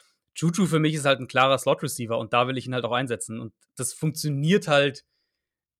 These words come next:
also es funktioniert halt wirklich gut, glaub ich, nur wenn du, ähm, nen-, ne Nummer eins hast in der Offense. Und das ist ja aber letztlich auch,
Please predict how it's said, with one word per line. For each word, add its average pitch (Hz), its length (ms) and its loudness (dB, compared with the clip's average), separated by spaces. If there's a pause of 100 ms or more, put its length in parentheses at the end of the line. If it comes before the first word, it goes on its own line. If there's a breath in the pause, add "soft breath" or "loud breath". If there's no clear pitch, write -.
(200)
also 147 240 0
es 165 160 -6
funktioniert 208 300 2
halt 156 140 2
wirklich 175 300 0
gut, 202 260 -2
glaub 170 220 2
ich, 147 140 -4
nur 156 260 4
wenn 147 160 2
du, 139 360 -2 (100)
ähm, 127 480 0
nen-, 131 420 -4
ne 135 140 -4
Nummer 135 220 2
eins 127 280 2
hast 123 240 0
in 120 80 -6
der 113 140 -2
Offense. - 440 -10
Und 127 140 -10
das 131 140 2
ist 151 100 0
ja 160 80 8
aber 156 140 6
letztlich 160 260 2
auch, 156 140 2